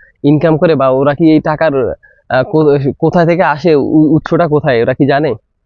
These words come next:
আমার তো মনে হয় না। মনে হয় তো না ওরা এই টাকার উৎস জানে, যে আমরা নিম্ন ব-, মধ্যবিত্ত ফ্যামিলিরা যারা আছি, এরা এই টাকাটা উপার্জন করতে কত কষ্ট, কত পরিশ্রম করতে হয়। আর সেই টাকাটা যখন আমার পকেট থেকে আরেকজনে একবারে স্বইচ্ছায়,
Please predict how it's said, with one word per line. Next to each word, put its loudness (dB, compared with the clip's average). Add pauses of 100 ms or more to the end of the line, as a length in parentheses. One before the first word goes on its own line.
(260)
আমার -4
তো 0
মনে 2
হয় -2
না। 0
মনে 0
হয় 0
তো -2
না 0
ওরা 0
এই 0
টাকার 0
উৎস -2
জানে, 0 (340)
যে 2
আমরা 0
নিম্ন 2
ব-, -4
মধ্যবিত্ত 0
ফ্যামিলিরা 0
যারা 0
আছি, -2 (380)
এরা 2
এই 0
টাকাটা 0
উপার্জন 0
করতে 0
কত 0
কষ্ট, -4
কত -2
পরিশ্রম -2
করতে -2
হয়। -4 (460)
আর -4
সেই 0
টাকাটা -2
যখন -2
আমার 0
পকেট -4
থেকে 0
আরেকজনে 0 (400)
একবারে 0
স্বইচ্ছায়, -2